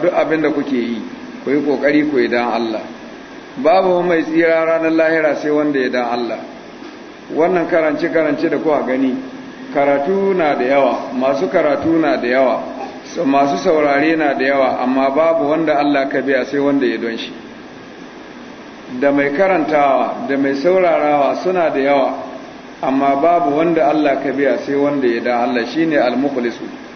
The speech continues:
wanda komai ya kai dan Allah ya kai. To shi dai Allah ka biya. Mu yi kokari abin da duk muka yi, a yi kokari mu tsarkake niyoyi,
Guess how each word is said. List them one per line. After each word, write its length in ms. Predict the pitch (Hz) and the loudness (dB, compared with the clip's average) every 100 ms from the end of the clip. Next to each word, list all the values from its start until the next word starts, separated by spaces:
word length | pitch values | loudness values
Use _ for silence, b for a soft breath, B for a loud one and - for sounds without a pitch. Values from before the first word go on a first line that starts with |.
| - - - - | -18 -18 -16 -2
wanda 320 | 131 156 139 | 0 2 2
komai 400 | - 151 156 160 | 0 0 2 4
ya 80 | 160 | 4
kai 200 | 160 135 | 2 0
dan 180 | 123 131 135 131 | 2 0 0 2
Allah 180 | 120 | 0
ya 80 | 113 | 0
kai. 220 | 117 107 104 - - - - - | -2 -6 -6 -10 -14 -16 -16 -4
To 120 | 120 | -2
shi 220 | 120 156 | 0 2
dai 100 | 156 | 4
Allah 400 | 156 156 151 127 | 4 4 2 0
ka 120 | - | -2
biya. 260 | 110 117 95 - - - - | -2 -2 -4 -8 -14 -16 -6
Mu 100 | 135 | 0
yi 120 | 156 156 | 2 4
kokari 460 | 156 147 147 151 | 2 2 2 2
abin 320 | 127 131 151 | 2 2 0
da 80 | 139 | -2
duk 180 | 127 151 | -2 -2
muka 280 | 160 165 156 | 0 0 0
yi, 140 | 123 107 - - - - - - - - - - - | 0 -2 -10 -14 -16 -16 -18 -18 -18 -20 -20 -20 -4
a 100 | 135 | 0
yi 60 | 143 | 0
kokari 380 | 143 143 139 143 | 0 0 2 2
mu 140 | 139 135 | 0 0
tsarkake 420 | 139 139 127 123 | 0 0 -2 -4
niyoyi, 580 | 123 131 131 131 127 | -2 0 2 2 2